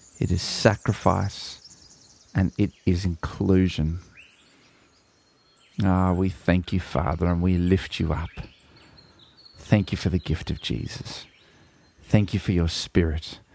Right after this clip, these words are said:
Thank you for being present in our lives today and every day. May we always be aware of you,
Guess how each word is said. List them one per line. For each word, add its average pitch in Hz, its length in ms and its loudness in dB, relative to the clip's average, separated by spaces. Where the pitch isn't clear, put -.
Thank 95 300 0
you 107 60 0
for 104 100 -4
being 87 280 2
present 92 520 0
in 87 140 2
our 82 160 2
lives 90 580 -6
today 98 480 2
and 87 140 0
every 87 260 -4
day. 78 420 -6
May 92 200 4
we 92 240 4
always 98 520 4
be 92 160 -2
aware 87 460 2
of 85 180 -4
you, 82 280 -2